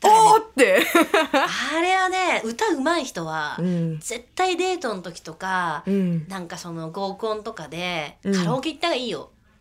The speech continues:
Speaker 2: うん。歌うまい人？
Speaker 1: うん。
Speaker 2: そうだね。
Speaker 1: え、
Speaker 2: 確かに。
Speaker 1: 絶対そうじゃない？
Speaker 2: な、もううまいっていうよりも、その自分の好みかっていう方が強くない？声、声とか歌も。
Speaker 1: いや、いや、だからもう、でもわかるじゃん。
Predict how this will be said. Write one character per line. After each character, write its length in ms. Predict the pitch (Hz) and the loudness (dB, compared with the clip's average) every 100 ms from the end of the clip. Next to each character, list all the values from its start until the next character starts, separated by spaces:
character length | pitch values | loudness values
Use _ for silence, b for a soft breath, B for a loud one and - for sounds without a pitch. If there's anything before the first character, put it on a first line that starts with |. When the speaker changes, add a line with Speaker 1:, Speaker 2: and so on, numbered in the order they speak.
| _ _ _ _ _ _ _ _ _ _ _ _ | _ _ _ _ _ _ _ _ _ _ _ _
Speaker 2:
う 100 | 196 | 0
ん。 580 | 208 196 175 165 151 143 _ - | 2 2 0 -2 -4 -12 _ -12
歌 200 | 170 190 | -4 -2
う 60 | |
ま 160 | 185 180 | 0 -2
い 20 | |
人？ 340 | 170 175 208 339 | -2 -2 0 -2
Speaker 1:
う 40 | |
ん。 280 | 190 156 143 _ b b b b b b b b _ _ _ _ | -4 -6 -10 _ b b b b b b b b _ _ _ _
Speaker 2:
そ 220 | - 220 | -6 -2
う 40 | 196 | -2
だ 100 | 160 | -2
ね。 340 | 180 226 233 _ _ _ _ _ _ _ | -2 -2 -6 _ _ _ _ _ _ _
Speaker 1:
え、 80 | 233 | -2
Speaker 2:
確 180 | 226 247 | 0 0
か 100 | - | 2
に。 20 | |
Speaker 1:
絶 0 | |
対 160 | 494 508 | 2 2
そ 140 | - | 2
う 100 | 508 523 480 508 | 0 0 0 4
じ 60 | |
ゃ 20 | 370 | 4
な 60 | |
い？ 40 | 349 | 4
Speaker 2:
な、 60 | |
も 60 | 254 | 2
う 160 | 269 | 2
う 40 | 285 | 2
ま 80 | 427 | 4
い 220 | 698 622 | 2 -2
っ 60 | |
て 120 | - 262 | -2 0
い 80 | 233 | 4
う 40 | |
よ 60 | 220 | 4
り 80 | |
も、 200 | 202 208 | 4 2
そ 140 | 202 220 | 2 2
の 80 | 202 | 0
自 240 | 180 220 | 0 0
分 80 | 320 | 2
の 60 | 554 605 587 | 2 2 -2
好 160 | - 523 679 539 | 2 2 4 2
み 40 | |
か 140 | 247 214 | 2 0
っ 100 | - | 0
て 100 | 208 | 0
い 40 | |
う 100 | 190 | 0
方 200 | 175 196 | 0 0
が 160 | 170 160 | 0 -2
強 300 | - 185 170 | -4 -4 -2
く 80 | 165 | -2
な 160 | 170 | -2
い？ 40 | 233 | -2
声、 340 | 311 330 202 | 2 2 2
声 280 | - 311 269 | 0 2 2
と 120 | 185 | 0
か 100 | 170 | 0
歌 260 | 175 - 233 | 0 2 2
も。 60 | |
Speaker 1:
い 20 | |
や、 60 | 180 | 2
い 20 | |
や、 60 | 147 | 2
だ 100 | 262 | 0
か 80 | 269 | 2
ら 180 | 254 277 | 2 0
も 220 | 226 214 | 0 -4
う、 40 | 185 | 0
で 80 | |
も 140 | 359 220 | 0 0
わ 100 | 233 | -2
か 80 | - | 0
る 180 | 539 - | 0 0
じ 80 | 202 | -2
ゃ 60 | |
ん。 80 | 151 | -6